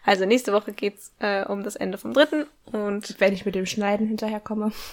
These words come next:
Speaker 1: <laughs> Stimmt.
Speaker 2: Also
Speaker 1: Die nächste Folge.
Speaker 2: Genau.
Speaker 1: Nicht in der nächsten Woche.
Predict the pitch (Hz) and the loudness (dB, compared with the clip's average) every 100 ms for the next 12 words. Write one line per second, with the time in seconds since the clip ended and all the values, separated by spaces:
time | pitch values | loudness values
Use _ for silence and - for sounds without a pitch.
0 | - - - - - - 185 160 - - | -18 -16 -16 -12 -8 0 0 2 0 4
1 | 294 294 - - 196 196 190 - _ - | 4 4 -6 -2 0 0 -4 -10 _ 2
2 | 240 180 175 - 175 170 233 185 240 - | 2 4 -2 -4 -4 4 6 8 6 4
3 | - 214 185 170 175 - 185 - | -2 -2 0 0 -4 -8 -10 -12